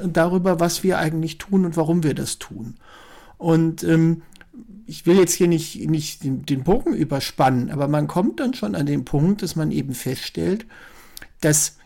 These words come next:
die Justiz wie der Staat insgesamt nun mal von Voraussetzungen abhängig sind, die, ja, man fängt fast ein bisschen an, das Böckenförde-Diktum zu denken, ähm,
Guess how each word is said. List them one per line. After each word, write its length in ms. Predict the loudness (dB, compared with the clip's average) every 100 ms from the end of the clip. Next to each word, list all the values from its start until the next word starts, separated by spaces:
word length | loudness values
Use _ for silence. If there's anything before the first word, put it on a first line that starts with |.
| _ _
die 160 | -2 2
Justiz 960 | 2 0 -4 -6 -2 0 0 -2 -4 -6
wie 280 | -8 -2 -2
der 200 | 0 0
Staat 360 | 0 0 0 0
insgesamt 880 | -2 -2 -2 -4 -2 0 -2 -2 -12 -20 -20 -20 -20 -16 -14 -2
nun 240 | 0 4
mal 400 | 4 4 2 0 -8
von 320 | -12 -4 -4 -2
Voraussetzungen 920 | 0 4 4 2 -2 -2 -2 -2 0
abhängig 640 | -4 -2 -2 0 -2 -2
sind, 320 | 2 2 2 -2 -20 -20 -20 _ 0
die, 340 | 4 4 2 -8 -20 _
ja, 100 | 2
man 160 | 2 2
fängt 520 | -4 -14 -2 -2 0
fast 260 | -2 0 -2
ein 80 |
bisschen 240 | -2 0 2
an, 120 | 2
das 160 | 0 0
Böckenförde-Diktum 1080 | 0 0 0 0 0 -2 -4 -6 -4 -4
zu 120 | -4 -4
denken, 420 | -2 -2 -2 -6 -12 -20 -20 -14 0
ähm, 340 | 4 6 4